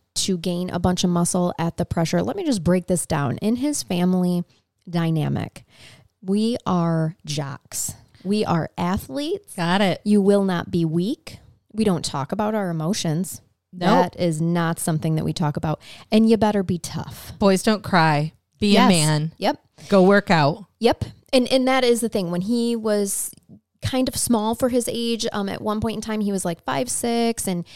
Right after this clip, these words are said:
Speaker 1: kinda skinny. He busted his ass to gain muscle and work out and meet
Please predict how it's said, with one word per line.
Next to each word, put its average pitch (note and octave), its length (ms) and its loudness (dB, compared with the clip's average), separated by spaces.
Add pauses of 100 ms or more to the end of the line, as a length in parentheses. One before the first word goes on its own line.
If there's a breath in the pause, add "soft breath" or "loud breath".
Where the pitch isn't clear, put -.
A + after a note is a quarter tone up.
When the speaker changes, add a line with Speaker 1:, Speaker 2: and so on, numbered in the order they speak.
(140 loud breath)
Speaker 1:
kinda B3 240 0
skinny. A3+ 500 -2 (160 soft breath)
He D#4 140 2
busted F4 360 0
his C#4+ 160 -2
ass B3 300 0
to G#3 100 -2
gain F#3 240 0
muscle F3+ 540 -2
and G3 160 0
work F3 220 -2
out F3 260 0
and F#3 180 0
meet F#3 240 0